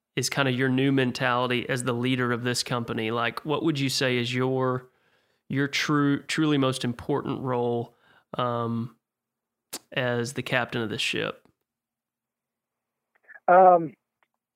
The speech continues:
Speaker 2: you know, still, um, at the end of the day, um, staying,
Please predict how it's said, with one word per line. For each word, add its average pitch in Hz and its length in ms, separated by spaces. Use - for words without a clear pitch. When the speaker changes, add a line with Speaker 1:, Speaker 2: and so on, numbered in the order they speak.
Speaker 2:
you 160 160
know, 147 260
still, 208 500
um, 143 460
at 156 160
the 156 80
end 165 100
of 165 80
the 147 80
day, 143 420
um, 135 380
staying, 165 580